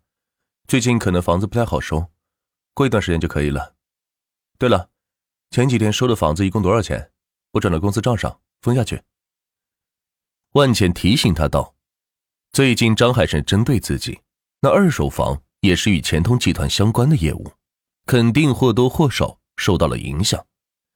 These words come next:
”“一共是两万套，是六千亿。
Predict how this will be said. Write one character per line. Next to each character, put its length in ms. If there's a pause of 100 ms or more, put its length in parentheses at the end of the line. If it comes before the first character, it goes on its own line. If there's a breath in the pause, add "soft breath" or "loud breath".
(1300)
”“一 140
共 220
是 500 (260)
两 260
万 200
套， 280 (420)
是 240
六 220
千 260
亿。 220